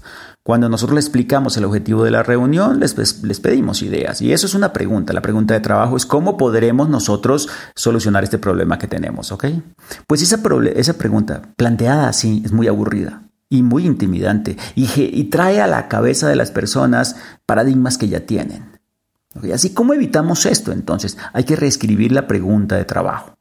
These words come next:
Ni siquiera es una pregunta de trabajo, es una pregunta de juego y la llamamos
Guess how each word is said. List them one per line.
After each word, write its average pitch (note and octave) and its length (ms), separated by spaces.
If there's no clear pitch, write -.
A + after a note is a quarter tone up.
Ni A#2 80
siquiera A2+ 240
es D3 80
una D3 160
pregunta G2 360
de G2 60
trabajo, G#2 380
es - 80
una C3+ 120
pregunta G#2+ 360
de G2 100
juego A#2 400
y B2 80
la B2 60
llamamos C3 500